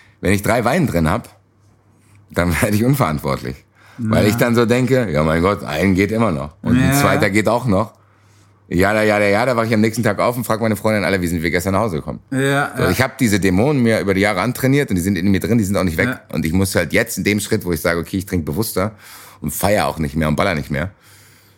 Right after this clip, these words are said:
Speaker 1: halt jetzt lernen, wie ein ganz normaler Trottel, <laughs> in Anführungszeichen.
Speaker 2: Ja, ja.
Speaker 1: Einfach mal rauszugehen und ein Typ zu werden, wo man sagen kann, "Ey, mit dem kannst du auch mal zwei Wein trinken gehen."
Speaker 2: Ja, ja.
Speaker 1: Weil ehrlich gesagt bin ich's nicht.
Speaker 2: Ja.
Speaker 1: Wenn du zu mir sagst, "Basti, trink mir morgen einen",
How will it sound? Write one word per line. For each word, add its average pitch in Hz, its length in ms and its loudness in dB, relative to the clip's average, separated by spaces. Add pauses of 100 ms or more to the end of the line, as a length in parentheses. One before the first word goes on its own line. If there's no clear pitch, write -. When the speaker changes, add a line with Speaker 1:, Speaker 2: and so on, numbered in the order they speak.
(140)
Speaker 1:
halt 85 200 0
jetzt 85 180 0
lernen, 101 580 0
wie 95 140 0
ein 90 60 2
ganz 98 240 0
normaler 95 600 0 (240)
Trottel, 98 460 -2 (180)
<laughs> - 140 -8
in 82 140 0
Anführungszeichen. 73 920 -6 (140)
Speaker 2:
Ja, 143 340 -2
ja. 151 140 -2
Speaker 1:
Einfach 123 220 0
mal 113 100 2
rauszugehen 147 680 0
und 110 220 -2
ein 95 40 -8
Typ 151 200 -2
zu 147 120 -2
werden, 151 320 0
wo 123 80 0
man 110 140 2
sagen 113 220 2
kann, 151 200 -2
"Ey, 104 140 0
mit 104 160 2
dem 101 140 2
kannst 123 260 -2
du 120 60 2
auch 113 40 2
mal 113 140 0
zwei 117 280 -2
Wein 123 200 0
trinken 76 300 -6
gehen." 135 160 0
Speaker 2:
Ja, 151 200 2
ja. 135 200 -2
Speaker 1:
Weil 80 80 0
ehrlich 139 220 2
gesagt 123 200 2
bin 117 120 2
ich's - 140 -4
nicht. - 200 -10 (240)
Speaker 2:
Ja. 127 260 0
Speaker 1:
Wenn 92 100 4
du 117 80 6
zu - 120 2
mir 139 140 4
sagst, 135 260 0
"Basti, 139 400 0 (720)
trink 165 200 2
mir 139 100 4
morgen 69 220 0
einen", 76 260 -2